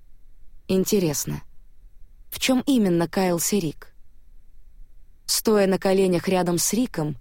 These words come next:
перед алтарем церкви Святого Павла, Мано дала ряд обещаний, которые в то время полностью планировала сдержать.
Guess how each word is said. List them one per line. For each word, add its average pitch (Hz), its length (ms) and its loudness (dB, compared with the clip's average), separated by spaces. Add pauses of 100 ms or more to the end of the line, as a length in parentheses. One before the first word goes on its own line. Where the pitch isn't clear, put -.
(160)
перед 175 240 2
алтарем 170 520 2
церкви 160 380 0
Святого 175 500 0
Павла, 147 480 -4 (1000)
Мано 202 500 2 (440)
дала 208 360 4
ряд 190 240 2
обещаний, 180 680 0 (480)
которые 185 420 2
в - 80 -8
то 175 140 4
время 202 320 4
полностью 196 580 2
планировала 160 640 2
сдержать. 147 640 -4